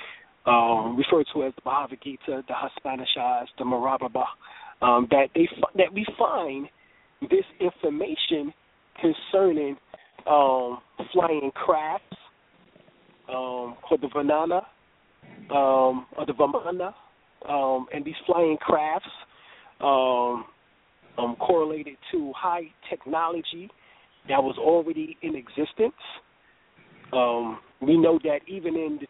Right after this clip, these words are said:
Temple of Abydos, um, of the Temple of Seti I, as it is called, that at the upper beam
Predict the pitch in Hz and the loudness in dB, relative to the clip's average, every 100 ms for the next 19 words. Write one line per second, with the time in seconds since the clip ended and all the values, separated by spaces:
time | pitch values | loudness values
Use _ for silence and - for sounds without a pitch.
0 | - 202 - 320 165 - - 147 - 156 | -4 -4 0 0 -2 -8 0 0 0 -2
1 | 175 160 143 135 147 - - - _ - | -2 -2 0 0 -2 -8 -16 -20 _ -20
2 | - _ - - - - _ _ - 131 | -20 _ -20 -20 -20 -20 _ _ 0 4
3 | 127 127 131 147 - 135 131 - - 175 | 4 2 0 -2 2 2 2 0 -2 0
4 | 156 135 123 - 165 - 160 123 170 175 | 2 0 -4 -2 -2 0 -8 2 2 2
5 | 143 135 135 131 - 156 147 143 _ _ | -4 -10 -14 -12 -2 0 0 -6 _ _
6 | - - 156 135 151 165 151 - 185 - | -20 -2 2 2 0 -4 -4 2 0 2
7 | 139 120 214 185 147 | -6 0 2 2 -4